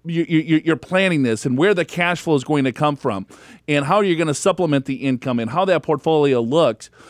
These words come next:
because that, that, that could devastate someone in, in, in a sense if they're spending a lot more and then they're slowing their spending down later in life and, and they're not really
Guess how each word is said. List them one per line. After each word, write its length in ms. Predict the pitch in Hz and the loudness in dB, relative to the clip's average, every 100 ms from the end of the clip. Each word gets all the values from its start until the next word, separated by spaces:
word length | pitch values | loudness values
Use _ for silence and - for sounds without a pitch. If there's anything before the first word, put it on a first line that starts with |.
| - - | -16 -4
because 500 | 147 170 156 135 - | -2 2 0 0 -8
that, 220 | 165 175 | -2 0
that, 160 | 175 175 | 2 0
that 160 | 180 - | 0 -2
could 160 | 160 | -2
devastate 500 | 208 254 294 - 135 | 2 2 0 0 -2
someone 400 | - 143 135 131 - | 0 0 0 -2 -4
in, 160 | 151 | -6
in, 200 | 147 160 | -4 -6
in 140 | - 147 | -4 -4
a 60 | |
sense 280 | 131 214 220 | -2 -2 -2
if 80 | 170 | -2
they're 120 | 156 | -2
spending 340 | 143 190 175 156 | 0 0 2 0
a 60 | |
lot 280 | 143 156 156 | 0 0 0
more 480 | 175 208 180 151 139 - 196 | 2 2 4 2 -2 -8 -8
and 160 | 151 156 | -2 0
then 120 | 156 | 2
they're 120 | 156 | 0
slowing 520 | 143 - 185 202 196 | -2 0 2 2 2
their 120 | 160 143 | 0 -2
spending 420 | - 160 147 135 | -2 -2 0 0
down 260 | 147 139 | 2 2
later 320 | 135 185 214 180 | 2 2 2 2
in 120 | 135 | 2
life 300 | 131 131 131 _ - - - | 0 0 -2 _ -20 -12 -2
and, 180 | 180 - | -2 2
and 100 | 190 | 2
they're 80 | 175 | 2
not 240 | 175 175 | 2 0
really 320 | 165 165 156 | 2 4 2